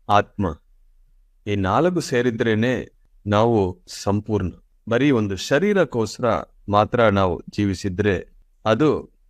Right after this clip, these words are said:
ಅಸಂಪೂರ್ಣ ಆಗುತ್ತದೆ. ಶರೀರ ಅನ್ನೋದು ಒಂದು ಭಾಗ ಅಷ್ಟೇ. ಮನಸ್ಸು, ಭಾವನೆಗಳು, ಶರೀರ, ಆತ್ಮ,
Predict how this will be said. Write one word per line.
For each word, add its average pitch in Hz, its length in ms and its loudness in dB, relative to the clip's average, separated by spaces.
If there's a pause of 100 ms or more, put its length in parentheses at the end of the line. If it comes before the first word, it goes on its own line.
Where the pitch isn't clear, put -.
(680)
ಅಸಂಪೂರ್ಣ 160 580 0
ಆಗುತ್ತದೆ. 90 840 -6
ಶರೀರ 147 460 2
ಅನ್ನೋದು 113 880 -2 (640)
ಒಂದು 165 240 -2
ಭಾಗ 113 340 4
ಅಷ್ಟೇ. - 600 -6 (380)
ಮನಸ್ಸು, 127 600 -2 (880)
ಭಾವನೆಗಳು, 120 960 0 (680)
ಶರೀರ, 107 280 0 (720)
ಆತ್ಮ, 95 480 -4